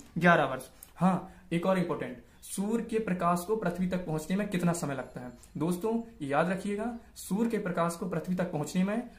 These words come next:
आठ मिनट सोलह दशमलव छह सेकंड का समय लगता है। अगर इसी को फिजिक्स में बोल दिया जाए, तो आठ मिनट सत्रह सेकंड का समय लगता है, ठीक है। अब देखिए, हाँ, सूर्य पर क्या होता है, सूर्य की सतह पर काले काले रंग के धब्बे बन जाते हैं। ये किस कारण से होते हैं?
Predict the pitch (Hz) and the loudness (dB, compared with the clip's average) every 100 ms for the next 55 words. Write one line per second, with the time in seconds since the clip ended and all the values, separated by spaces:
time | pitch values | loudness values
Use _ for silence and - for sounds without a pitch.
0 | - 156 180 190 196 226 233 - - - | 0 4 6 4 2 2 0 -10 -10 2
1 | 180 180 180 175 180 - 185 180 160 147 | 4 4 2 2 2 4 2 2 -2 -4
2 | 143 143 131 120 - 117 117 - - 139 | -4 -6 -6 -8 -10 -12 -14 -18 -4 0
3 | 165 160 175 165 143 175 180 180 185 190 | 0 2 0 0 -2 0 2 2 2 -2
4 | 190 240 - - - - 160 185 185 196 | -2 -4 -8 -10 -10 0 2 4 4 2
5 | 233 - - - 180 - 180 - 196 208 | 0 -4 -14 -6 -4 0 0 2 2 2
6 | - 160 135 123 117 120 117 - - 190 | 2 -2 -4 -6 -10 -12 -12 -18 -6 -2
7 | 214 247 - - - - - - - 160 | 0 -2 -8 -20 -20 -20 -20 -20 -4 2
8 | 160 143 127 - - - 160 135 - - | 2 2 -4 -8 -18 -4 -2 -2 -4 -20
9 | - - 208 226 233 208 220 202 185 180 | -14 -8 0 0 0 0 0 0 0 -2
10 | - 220 220 - 190 190 220 185 180 180 | -2 0 0 0 -2 0 0 2 2 2
11 | 170 170 170 233 - - - 147 170 185 | 2 0 -2 -4 -6 -14 -6 2 4 4
12 | 147 135 120 123 120 - - 156 - 196 | 2 0 -6 -10 -12 -18 -8 -6 -4 -2
13 | 202 214 220 208 202 208 208 233 | 0 2 0 0 -2 0 0 -2